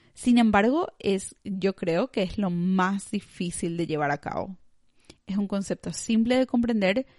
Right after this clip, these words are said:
pero súper difícil de <laughs> llevar a cabo por algún motivo. Simplemente, una vez que respondimos con un no,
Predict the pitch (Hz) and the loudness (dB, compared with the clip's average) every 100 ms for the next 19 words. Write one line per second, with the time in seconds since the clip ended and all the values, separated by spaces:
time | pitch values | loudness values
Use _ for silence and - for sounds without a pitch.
0 | _ - 185 - 240 240 233 220 190 196 | _ -16 -10 -4 0 2 0 0 -2 -2
1 | 170 175 185 202 208 - 156 147 170 160 | -4 -4 -4 -2 -2 -2 -2 -2 -2 -4
2 | 151 165 165 165 - - 190 - _ _ | -4 -6 -8 -10 -10 -8 -10 -14 _ _
3 | _ _ _ _ _ _ _ _ - - | _ _ _ _ _ _ _ _ -20 -20
4 | _ - 277 320 403 370 254 247 175 151 | _ 0 4 4 4 4 6 6 4 -2
5 | 208 - _ _ _ 285 440 381 285 - | -6 -14 _ _ _ 2 4 2 0 0
6 | 240 240 - 196 175 165 175 233 - 254 | -2 -2 -2 -2 -2 -2 0 -2 2 4
7 | 214 185 165 156 208 320 | 4 4 0 0 0 -2